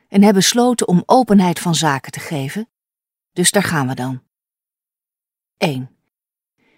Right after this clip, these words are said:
Ik ben achtentwintig. Ik heb taaislijmziekte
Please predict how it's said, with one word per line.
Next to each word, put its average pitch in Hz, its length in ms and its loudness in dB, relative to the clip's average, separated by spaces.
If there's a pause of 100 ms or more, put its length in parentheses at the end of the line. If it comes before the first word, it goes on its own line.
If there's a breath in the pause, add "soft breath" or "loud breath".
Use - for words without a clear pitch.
(640)
Ik 226 120 0
ben 233 180 4
achtentwintig. 175 920 0 (640)
Ik - 140 -10
heb 180 180 -2
taaislijmziekte 175 960 0